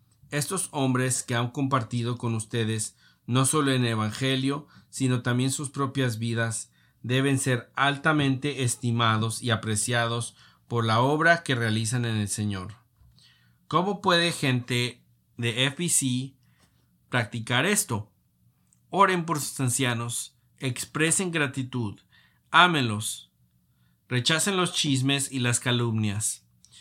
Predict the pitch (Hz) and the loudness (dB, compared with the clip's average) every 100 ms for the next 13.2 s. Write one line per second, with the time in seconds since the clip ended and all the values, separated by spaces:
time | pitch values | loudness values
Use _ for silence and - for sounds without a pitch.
0 | - _ - 117 - 170 170 180 190 151 | -20 _ -4 -4 2 0 2 0 2 2
1 | 131 127 123 120 120 117 110 _ _ _ | 4 4 4 4 2 2 -4 _ _ _
2 | _ _ _ - 151 165 175 180 175 156 | _ _ _ 4 6 6 2 -2 0 -2
3 | 139 - 147 147 131 127 - 139 131 127 | -2 -6 -4 0 2 0 -2 0 4 4
4 | 123 120 120 117 120 127 - 123 110 107 | 4 2 0 0 0 0 0 0 0 -2
5 | 98 104 101 - _ _ _ _ _ _ | -4 -8 -12 -12 _ _ _ _ _ _
6 | - _ - _ _ _ _ _ - 135 | -20 _ -20 _ _ _ _ _ -12 2
7 | 151 180 180 185 160 151 - 143 123 127 | 4 4 2 0 2 0 2 0 2 2
8 | 123 139 123 117 113 107 - - _ _ | 2 0 -2 -2 -2 -2 -6 -20 _ _
9 | _ _ 131 127 131 127 123 156 160 165 | _ _ -2 0 2 2 2 2 2 2
10 | 180 190 - 131 127 120 127 127 123 123 | 0 0 -6 0 2 2 0 2 4 4
11 | 123 135 - 131 120 143 139 139 156 143 | 0 -2 -4 -2 2 6 6 4 -2 0
12 | 123 110 117 117 117 117 113 113 107 110 | 0 -2 -2 -2 -2 -4 -2 -2 0 0
13 | 110 | -2